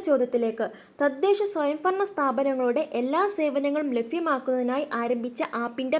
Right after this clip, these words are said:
പേരെന്താണ്? കെ സ്മാർട്ട്. ഇത് ഉദ്ഘാടനം ചെയ്തത് പിണറായി വിജയനാണ്. എന്താണ് കെ സ്മാർട്ടിൻ്റെ ഫുൾ ഫോം? കേരള Solution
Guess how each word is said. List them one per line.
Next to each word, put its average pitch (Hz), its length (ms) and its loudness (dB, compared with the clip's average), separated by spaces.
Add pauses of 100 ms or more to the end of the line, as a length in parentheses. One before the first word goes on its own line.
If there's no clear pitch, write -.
പേരെന്താണ്? 226 640 2 (560)
കെ 262 140 8 (260)
സ്മാർട്ട്. 302 440 2 (380)
ഇത് 359 100 4 (120)
ഉദ്ഘാടനം 330 520 4 (100)
ചെയ്തത് 262 280 0 (100)
പിണറായി 262 480 0
വിജയനാണ്. 240 500 0 (200)
എന്താണ് 370 280 2 (120)
കെ 254 100 6 (160)
സ്മാർട്ടിൻ്റെ 330 500 0
ഫുൾ 247 240 2
ഫോം? 294 200 2 (520)
കേരള 302 300 6 (180)
Solution 339 440 2